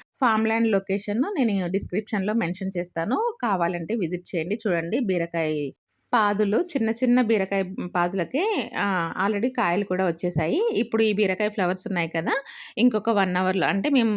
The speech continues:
ఈ వీడియో తీసిన టైమ్ అయితే ఫోర్, ఫోర్ థర్టీ అయింది. ఫైవ్ తర్వాత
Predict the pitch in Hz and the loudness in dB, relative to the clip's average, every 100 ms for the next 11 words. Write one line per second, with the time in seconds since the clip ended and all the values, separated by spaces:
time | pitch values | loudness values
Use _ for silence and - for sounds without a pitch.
0 | 190 - 214 202 175 190 185 208 190 175 | -2 -2 0 0 2 0 0 -2 -2 0
1 | 170 170 160 262 262 202 196 185 - 185 | -2 0 0 -2 -4 -2 0 0 -2 -4
2 | 180 170 - 190 175 160 190 523 - - | -2 -4 -2 0 0 0 0 -2 -4 -16
3 | 277 - 214 214 208 196 208 202 | -14 0 2 2 2 2 2 2